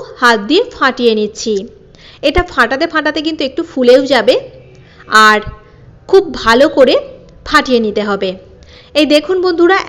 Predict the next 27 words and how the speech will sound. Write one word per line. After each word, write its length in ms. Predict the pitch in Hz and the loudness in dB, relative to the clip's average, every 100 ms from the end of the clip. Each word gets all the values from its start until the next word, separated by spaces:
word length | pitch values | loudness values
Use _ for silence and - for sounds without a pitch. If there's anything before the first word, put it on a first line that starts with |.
| 247 | -2
একদম 260 | 233 294 320 294 | -2 -4 -4 -4
আমি 120 | 349 - | -6 -6
সুন্দর 280 | 285 254 269 | -4 -2 0
করে 120 | - 339 - | -2 -4 -2
ফাটিয়ে 340 | 262 254 320 | -4 -2 -6
নিয়েছি। 340 | 330 330 - 466 - 240 | -6 -8 0 0 2 2
এরপর 260 | 254 277 311 247 | 2 2 -4 -2
ভাজতে 320 | 240 240 254 | -4 -2 -2
চলে 220 | 254 302 320 | -2 -2 0
যাব। 180 | 311 392 - - - _ - _ - | 0 -2 -6 -16 -20 _ -20 _ -4
কড়াইয়ের 340 | 247 269 339 339 | 0 0 0 -2
মধ্যে 180 | 320 311 | -4 -4
দিয়ে 120 | 269 254 | -2 -2
দিয়েছি 260 | 262 262 | -4 -6
সাদা 340 | 294 277 220 240 | -6 -4 -2 -2
তেল। 220 | 277 349 403 - | -2 0 -2 -2
তেলটা 320 | - 233 233 226 | 0 0 -2 -6
গরম 300 | 208 214 277 339 | -4 -4 -4 -4
হয়ে 140 | 392 | -2
গেলে 220 | 320 254 - - - | 2 2 0 -6 -8
তার 180 | 220 196 220 | -4 -2 -4
মধ্যে 280 | 254 254 370 571 - - - _ - | -8 -4 -4 -4 -12 -20 -20 _ -8
ডালগুলো 560 | 196 220 226 233 269 392 | 0 2 2 0 -2 -2
পকোড়া 360 | - 214 277 294 233 | -2 0 2 2 2
আকারে 240 | 226 233 523 - - - | 0 -2 -4 -8 -20 -6
ছেড়ে 260 | - 247 226 | 0 2 2
দেব। 140 | 202 | -2